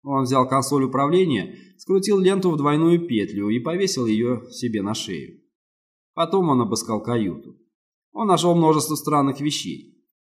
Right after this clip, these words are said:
Стенной шкафчик, полный смехотворно крохотного белья. Коробку, полную сенсорной порнографии, самого развратного сорта. Огромную банку, полную отрезанных человеческих пенисов,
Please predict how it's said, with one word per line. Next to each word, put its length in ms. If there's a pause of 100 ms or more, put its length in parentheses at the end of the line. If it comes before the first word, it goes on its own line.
(140)
Стенной 380
шкафчик, 480 (340)
полный 300
смехотворно 920
крохотного 580
белья. 480 (580)
Коробку, 800 (100)
полную 380
сенсорной 640
порнографии, 1160
самого 560
развратного 560
сорта. 480 (720)
Огромную 500
банку, 760 (120)
полную 380
отрезанных 560
человеческих 760
пенисов, 460